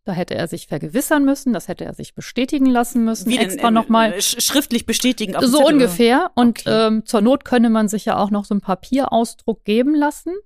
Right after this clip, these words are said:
Speaker 1: vom, vom Arzt, was ja totaler Humbug ist. Das macht ja im Grunde diese elektronische Übermittlung
Speaker 2: Ja, klar.
Speaker 1: der Arbeitsunfähigkeit ja obsolet.
Speaker 2: Also
Speaker 1: Also
Speaker 2: ich soll mich als, ähm, <clears throat> Versicherte dann auch noch darum kümmern, also ich werde krankgeschrieben, eigentlich läuft das alles elektronisch,
Speaker 1: Mhm.
Speaker 2: aber die Krankenkasse fand bei Herrn Eisen,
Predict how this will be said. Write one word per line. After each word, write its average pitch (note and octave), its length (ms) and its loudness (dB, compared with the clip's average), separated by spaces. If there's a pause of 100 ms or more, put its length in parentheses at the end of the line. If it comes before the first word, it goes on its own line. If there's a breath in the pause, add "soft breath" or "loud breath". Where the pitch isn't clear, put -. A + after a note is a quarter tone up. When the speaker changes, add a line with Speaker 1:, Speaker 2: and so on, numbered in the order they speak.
(100)
Speaker 1:
vom, A#3+ 360 0
vom A#3+ 260 -4
Arzt, - 540 -6 (180)
was - 160 -10
ja F3 60 -8
totaler F#3 480 -6
Humbug C4 360 -2
ist. - 160 -14
Das - 120 -18
macht G3 180 -6
ja G3 100 -2
im F#3+ 80 -4
Grunde G3 200 -4
diese F#3+ 180 -4
elektronische G3 720 -4 (400)
Übermittlung F#3 340 4
Speaker 2:
Ja, C4+ 80 4
klar. C4+ 300 4
Speaker 1:
der G#3 120 4
Arbeitsunfähigkeit G#3 1120 -2
ja G3 140 -2
obsolet. F#3 600 -4
Speaker 2:
Also G#3+ 120 0
Speaker 1:
Also F#3+ 140 0
Speaker 2:
ich - 80 -6
soll B3+ 160 -2
mich A#3+ 180 -6
als, - 300 -12
ähm, F#3+ 840 -2
<clears throat> - 40 -18
Versicherte A3+ 580 -8
dann G#3 180 -8
auch G3+ 140 -8
noch A3+ 160 -4
darum G3 320 -10
kümmern, A#3+ 300 -4
also F3+ 160 -8
ich - 100 -16
werde F3+ 140 -4
krankgeschrieben, C4 500 -8
eigentlich G#3 200 -8
läuft G3 180 -10
das G3 100 -8
alles F3 240 -10
elektronisch, A3+ 560 2
Speaker 1:
Mhm. - 40 -6
Speaker 2:
aber G3+ 100 -8
die F3+ 80 -8
Krankenkasse A3+ 560 -10
fand G3+ 260 -8
bei G3 120 -6
Herrn E3+ 160 -8
Eisen, A3 500 -4